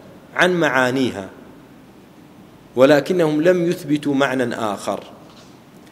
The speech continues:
ما الفرق بين ال-، القسم الأول والثاني؟ الأول أثبتوا معنى آخر، أهل التحريف، لكن الثاني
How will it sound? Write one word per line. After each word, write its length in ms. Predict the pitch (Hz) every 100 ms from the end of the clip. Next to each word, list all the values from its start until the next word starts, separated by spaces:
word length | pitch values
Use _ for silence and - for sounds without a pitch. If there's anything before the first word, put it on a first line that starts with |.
| - -
ما 100 | 139
الفرق 340 | 170 170 156 147
بين 280 | 139 156 151
ال-، 160 | 135 - - - 127
القسم 460 | 127 - 160 156
الأول 280 | 135 156 147
والثاني؟ 540 | 127 - 120 113 135 143 - - - - - - - - - - - - - - - - - - - - - - - - - -
الأول 600 | 131 151 185 196 202 175 - -
أثبتوا 400 | 202 202 170 147
معنى 340 | 135 120 117 98
آخر، 340 | 104 - 95 - - - - - - -
أهل 160 | 135
التحريف، 680 | 139 - - 151 147 - - - - - - -
لكن 280 | 131 143 160
الثاني 540 | 156 196 180 185 202